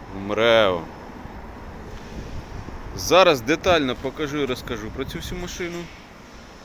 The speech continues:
Перше, автомобіль Д Т П не був, не фарбована жодна деталь, товщиноміром пройдусь, покажу.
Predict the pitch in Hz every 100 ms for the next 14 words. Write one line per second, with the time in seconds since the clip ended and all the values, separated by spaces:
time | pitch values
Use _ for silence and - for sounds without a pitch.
0 | - 170 160 - 92 82 - - - 104
1 | 127 123 160 165 160 147 147 135 147 143
2 | 143 165 202 208 - - 98 127 147 127
3 | 156 160 143 131 131 127 117 120 143 160
4 | - - 113 - 110 113 131 131 107 104
5 | 110 - 110 107 101